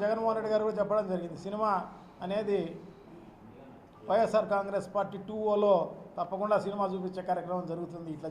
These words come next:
చేసిన వాళ్ళందరికీ అని, వేరేగా ఉంటుంది అని చెప్పేసేసి. డెఫినెట్గా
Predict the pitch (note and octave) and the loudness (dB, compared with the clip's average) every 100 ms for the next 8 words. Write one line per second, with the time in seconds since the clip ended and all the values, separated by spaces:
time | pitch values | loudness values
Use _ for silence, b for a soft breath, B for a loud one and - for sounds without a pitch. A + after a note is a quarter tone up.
0 | E3 D#3 F3 D#3 D3+ D3+ D3 D3+ C#3 C#3 | -8 -8 -8 -6 -6 -8 -8 -10 -10 -14
1 | - - - - - - - - - - | -20 -20 -20 -20 -20 -20 -20 -20 -20 -20
2 | - - - - - F#3 A3+ A#3 G#3+ G3+ | -20 -20 -20 -20 -12 -2 2 6 8 6
3 | F#3 F#3 F3 E3 D#3 D3 D3+ C#3+ C3 - | 6 2 2 0 -6 -8 -10 -12 -14 -18
4 | D3 - - - - - G3+ A3+ C4 B3+ | -20 -20 -20 -20 -20 -4 -2 -2 0 8